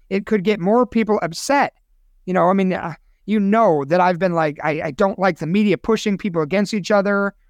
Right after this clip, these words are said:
When you look at gay versus straight, black versus white, haves versus have-nots, there, there's a lot of people that think the other one's bad. We have a lot more in common than we think. And it's, it's just,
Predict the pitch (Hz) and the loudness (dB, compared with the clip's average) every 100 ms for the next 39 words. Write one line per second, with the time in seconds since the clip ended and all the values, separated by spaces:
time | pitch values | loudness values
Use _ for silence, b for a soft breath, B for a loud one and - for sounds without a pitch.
0 | _ 165 165 151 165 233 220 202 185 170 | _ -8 -6 -4 0 0 2 0 0 0
1 | 196 175 170 - 160 214 208 202 175 180 | 2 2 0 -6 -6 0 0 2 0 0
2 | 170 165 - 143 208 202 165 180 156 170 | -2 -8 -8 -4 0 0 0 -2 -2 -4
3 | 156 175 151 190 208 196 - _ _ _ | -2 0 0 2 2 0 -6 _ _ _
4 | 185 185 185 165 175 220 285 285 247 220 | -4 -2 -2 -2 0 2 2 2 0 2
5 | 226 226 214 - _ _ - 196 180 220 | 4 4 2 -4 _ _ -2 -2 0 -2
6 | 185 190 196 196 180 151 196 165 - _ | 0 2 2 2 0 0 2 0 -2 _
7 | 220 262 262 247 196 214 - 208 190 170 | 0 2 2 2 2 2 0 0 0 -2
8 | - 175 170 147 151 151 156 - 165 135 | -2 0 0 -2 -4 -4 -6 -4 -6 -6
9 | - _ _ _ _ - 175 170 - 190 | -10 _ _ _ _ -4 -2 -2 -4 -6
10 | 180 - 220 226 | -6 -4 -2 -2